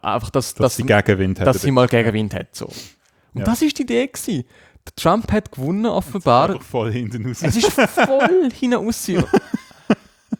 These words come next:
Speaker 1: Auch, sie wollen sozusagen, dass,
Speaker 2: Ach so.
Speaker 1: dass, dass, dass der Trump, also, ja, dass sie, dass sie nicht, ja,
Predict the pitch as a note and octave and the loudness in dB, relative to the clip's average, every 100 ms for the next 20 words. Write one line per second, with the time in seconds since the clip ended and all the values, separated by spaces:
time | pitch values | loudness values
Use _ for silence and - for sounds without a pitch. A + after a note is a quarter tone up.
0 | D#3 F3 G#3+ E3 E3 E3 F#3+ F3 F3+ D3+ | 2 2 0 -8 -6 0 2 4 2 0
1 | - E3+ D#3+ D3 A2 D3 - - C#3+ C#3+ | -2 0 2 0 2 0 0 -2 0 0
2 | B2 - - - C#3 D#3+ - C3+ C3 A#2+ | -2 -8 -2 4 4 4 2 2 2 0
3 | B2+ A#2 B2 - C3+ A#2+ A#2+ C3+ C3 B2+ | 2 4 2 -4 -6 -4 -4 -4 -4 -2
4 | C3+ - - - G#2+ G2 | -2 -4 -12 -8 -4 -4